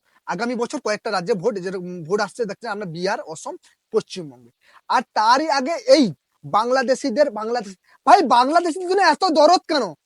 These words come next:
তাদের দেশ আছে, তাদের সরকার আছে, ইউনুস আছে, তারা চালাবে। ভাই আমাদের দরদ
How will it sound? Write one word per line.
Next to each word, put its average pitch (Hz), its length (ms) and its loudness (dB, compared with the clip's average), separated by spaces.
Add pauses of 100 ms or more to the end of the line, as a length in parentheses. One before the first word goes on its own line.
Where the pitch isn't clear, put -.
(140)
তাদের 349 360 4
দেশ 349 200 6
আছে, 320 180 2
তাদের 349 300 2
সরকার 330 360 2
আছে, 330 160 -4
ইউনুস 349 360 2
আছে, 294 180 2 (240)
তারা 370 200 8
চালাবে। 294 360 6 (220)
ভাই 381 160 6
আমাদের 370 460 4
দরদ 330 260 6